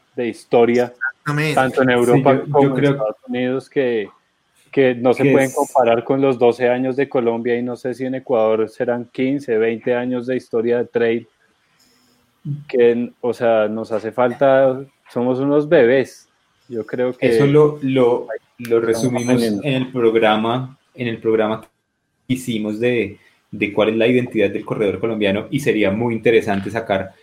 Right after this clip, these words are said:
Speaker 3: cuál es la identidad del corredor suramericano.
Speaker 2: Estaría
Speaker 3: ¿Cuál
Speaker 2: bueno.
Speaker 3: es esa que nos, que nos, nos hace fuertes en el mundo del trail como suramericanos?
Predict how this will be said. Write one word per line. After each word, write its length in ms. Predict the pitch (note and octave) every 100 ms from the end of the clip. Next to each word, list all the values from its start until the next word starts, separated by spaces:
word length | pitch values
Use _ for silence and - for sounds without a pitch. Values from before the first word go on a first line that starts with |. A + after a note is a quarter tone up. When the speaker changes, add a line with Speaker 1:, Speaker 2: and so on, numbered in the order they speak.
| _
Speaker 3:
cuál 200 | - A2
es 60 | A2+
la 80 | A#2
identidad 420 | A#2+ A#2+ G#2+ F#2+
del 140 | G2+
corredor 480 | - B2 A2 F#2 - _
suramericano. 840 | - B2+ A2 F#2+ F#2+ A#2+ G#2+ F#2+ _ _ _ _ _ _ _ _ _ _ _ -
Speaker 2:
Estaría 240 | - A#2
Speaker 3:
¿Cuál 160 | A2+ A2+
Speaker 2:
bueno. 80 | A#2+
Speaker 3:
es 60 |
esa 480 | A#2+ A#2+ A#2 A#2 A2+ _ _ _ C#3+
que 140 | - A#2+
nos, 460 | A#2+ A#2+ A#2 -
que 100 | -
nos, 500 | A#2 B2 B2 - - -
nos 280 | C#3 C3 B2+
hace 220 | C#3 C#3+ C#3+
fuertes 480 | C#3+ C#3 B2+ C3+
en 100 | C3
el 120 | A2+ G#2+
mundo 440 | A#2 A2+ B2 C3
del 220 | A#2 G2+
trail 260 | G#2+ A2 -
como 200 | B2+ B2+
suramericanos? 800 | B2 G2+ F#2 - C#3 G2+ F#2+